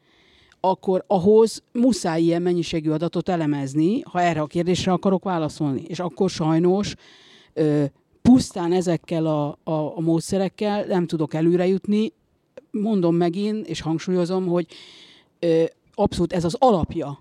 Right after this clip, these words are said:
annak, hogy, hogy valahogy, ö, és ugye az emojival nem az a probléma, hogy nem tudnánk kódolni, mert ugye azt csináljuk egyébként, hogy lefordítjuk és belerakjuk a szövegbe. Ö, de hogy, ö,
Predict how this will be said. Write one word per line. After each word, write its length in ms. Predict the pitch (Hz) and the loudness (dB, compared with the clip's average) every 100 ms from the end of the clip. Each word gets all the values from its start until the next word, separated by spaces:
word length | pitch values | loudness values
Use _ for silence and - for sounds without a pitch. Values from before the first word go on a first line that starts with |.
| _ | _
annak, 460 | - 151 147 156 170 | -2 2 2 0 -6
hogy, 500 | - 160 151 156 156 | -2 0 0 -2 -4
hogy 280 | - 185 151 | -6 -6 -4
valahogy, 460 | 170 160 143 156 151 | -2 0 2 2 2
ö, 220 | 151 151 - - - - | 2 0 -4 -16 -20 -6
és 140 | 165 | 0
ugye 100 | 185 | 2
az 80 | 185 | 4
emojival 440 | 220 226 214 220 | 4 4 2 2
nem 120 | 226 269 | 2 4
az 120 | 196 | 2
a 60 | |
probléma, 560 | - 190 170 175 170 170 | 2 2 2 2 2 0
hogy 300 | 160 160 156 _ _ | 0 -2 -4 _ _
nem 220 | 190 180 | -2 -2
tudnánk 380 | 170 160 160 151 | -2 -4 -6 -6
kódolni, 400 | 143 160 160 180 | -6 -8 -6 -6
mert 120 | 175 | -6
ugye 120 | 156 165 | -6 -6
azt 140 | 165 | -8
csináljuk 360 | - 151 147 160 | -10 -10 -10 -10
egyébként, 460 | 151 151 156 147 | -8 -10 -12 -12
hogy 160 | 156 147 | -12 -14
lefordítjuk 720 | 143 131 143 143 139 - - 151 | -14 -16 -18 -18 -18 -18 -20 -18
és 120 | 139 | -16
belerakjuk 520 | 143 131 135 151 139 | -18 -16 -18 -16 -18
a 40 | |
szövegbe. 540 | 139 147 139 139 180 233 _ - - - - - - | -18 -18 -18 -16 -18 -18 _ -20 -20 -20 -20 -20 -20
Ö, 360 | - 165 170 165 - _ _ - | -4 -2 0 -2 -4 _ _ -14
de 260 | 143 185 | -2 0
hogy, 300 | 185 202 190 | 2 4 4
ö, 200 | 196 196 | 4 4